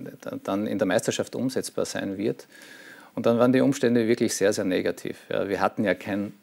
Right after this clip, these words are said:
Heimspiel. Auch das zweite Spiel war kein Heimspiel de facto.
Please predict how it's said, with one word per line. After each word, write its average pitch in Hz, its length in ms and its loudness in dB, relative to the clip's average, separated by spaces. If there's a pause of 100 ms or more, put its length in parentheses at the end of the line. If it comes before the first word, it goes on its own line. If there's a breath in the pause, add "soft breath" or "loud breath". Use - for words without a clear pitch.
(120)
Heimspiel. 85 560 -2
Auch 82 120 -6
das - 120 -6
zweite - 300 -4
Spiel 104 200 -4
war 95 120 -2
kein 95 240 -6
Heimspiel 113 500 -4
de 110 140 -6
facto. - 420 -6